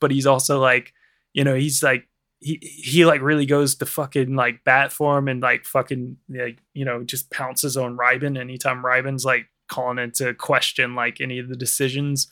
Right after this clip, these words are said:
that, like, Tom Hanks makes in the film, and he just, like, gets so fucking angry, and they just, like, start fighting and shit. It's like, he's so <laughs> good at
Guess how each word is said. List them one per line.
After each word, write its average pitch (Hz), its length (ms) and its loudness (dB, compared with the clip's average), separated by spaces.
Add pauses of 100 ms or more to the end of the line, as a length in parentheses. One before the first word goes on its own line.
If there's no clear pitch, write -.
(360)
that, 135 120 0
like, 127 200 0
Tom 131 240 -2
Hanks 131 320 -4
makes 139 320 -2
in 160 100 -4
the 156 60 -4
film, 160 320 -2
and 143 80 -2
he 139 60 -4
just, 147 220 -4
like, 135 180 4
gets 151 200 -2
so 160 220 8
fucking 160 360 4
angry, 160 500 4
and 139 140 0
they 143 100 0
just, 139 220 -4
like, 135 140 2
start 139 400 0
fighting 147 380 -2
and 147 120 -2
shit. 151 320 0
It's 143 200 -4
like, 139 180 4
he's 165 240 -2
so 151 280 0
<laughs> - 0 -
good 139 220 -8
at 170 320 -4